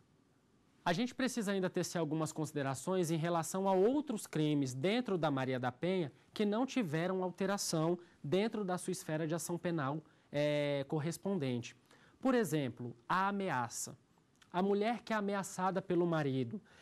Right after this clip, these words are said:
a filha que é ameaçada pelo pai, a irmã que é ameaçada pelo irmão. Aplica-se o entendimento da A D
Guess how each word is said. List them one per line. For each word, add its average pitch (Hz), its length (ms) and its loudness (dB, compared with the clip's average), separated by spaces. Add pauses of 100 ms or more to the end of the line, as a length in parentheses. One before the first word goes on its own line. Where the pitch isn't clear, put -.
a 147 120 0
filha 214 360 -2
que 196 120 -10
é 190 40 -2
ameaçada 175 580 -2
pelo 160 280 0
pai, 131 480 -2 (480)
a 175 120 4
irmã 190 360 -2
que 233 100 -8
é 220 40 2
ameaçada 185 560 -2
pelo 170 280 0
irmão. 135 460 -2 (1300)
Aplica-se 190 1000 0 (280)
o 165 80 0
entendimento 170 640 0
da 147 240 0
A 156 40 0
D 139 300 -2